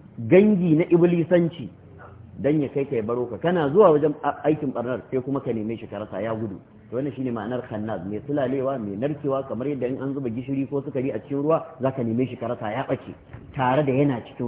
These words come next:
ruwa, amma ya narke ya bi ruwa. To wannan shine ma'anar khannas. Malamai suka ce abin da ke jawo narkewar shaiɗan da ɓacewarsa shine ambatan Allah.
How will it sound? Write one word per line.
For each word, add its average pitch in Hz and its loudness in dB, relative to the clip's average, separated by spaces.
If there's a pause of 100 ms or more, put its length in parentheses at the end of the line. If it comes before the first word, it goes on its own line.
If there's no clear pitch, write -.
ruwa, 117 -2 (560)
amma 123 0
ya 131 2
narke 139 0
ya 113 0
bi 104 -4
ruwa. 107 -4 (600)
To 117 -10
wannan 131 -2
shine 123 -6
ma'anar 110 -6 (120)
khannas. 101 -6 (580)
Malamai 117 -2
suka 131 -8
ce 120 -6
abin 123 -4
da 117 -2
ke 110 -6
jawo 123 0 (100)
narkewar 123 -2 (100)
shaiɗan 110 -6 (200)
da - -8
ɓacewarsa 120 -4 (200)
shine 120 -4
ambatan 98 -8
Allah. 92 -8